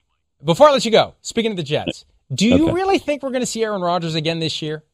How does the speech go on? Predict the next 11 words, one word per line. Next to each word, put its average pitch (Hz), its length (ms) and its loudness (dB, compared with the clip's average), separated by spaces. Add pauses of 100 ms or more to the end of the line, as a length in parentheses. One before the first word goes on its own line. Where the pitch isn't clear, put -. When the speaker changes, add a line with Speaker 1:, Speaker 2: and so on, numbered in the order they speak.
Speaker 1:
Do 165 80 -4
you 170 100 -2
really 220 220 -2
think 208 140 -4
we're 202 80 4
Speaker 2:
Yes. 202 40 -2
Speaker 1:
gonna 185 100 -8
see 185 180 -10
him? 175 140 -10 (840)
Speaker 2:
Yes. - 260 0 (800)
Speaker 1:
Wow. 98 320 -8